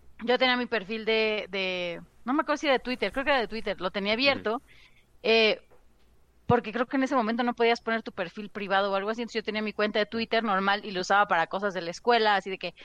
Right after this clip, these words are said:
Speaker 2: Ujú.
Speaker 1: ay, el simposio de no sé qué, ay, en la conferencia, ay, en el no sé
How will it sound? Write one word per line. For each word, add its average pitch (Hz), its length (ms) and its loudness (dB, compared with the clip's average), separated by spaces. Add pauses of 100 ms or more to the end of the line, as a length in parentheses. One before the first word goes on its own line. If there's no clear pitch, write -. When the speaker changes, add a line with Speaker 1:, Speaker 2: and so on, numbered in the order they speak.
(120)
Speaker 2:
Ujú. 208 140 -12
Speaker 1:
ay, 339 340 4
el 311 80 -10
simposio 359 600 2
de 330 120 0
no 302 220 0
sé 349 140 -10
qué, 302 360 4 (240)
ay, 349 300 4
en 302 60 -2
la 311 100 0
conferencia, 285 880 0
ay, 339 260 2
en 269 100 -6
el 269 140 -4
no 294 140 -2
sé - 140 -18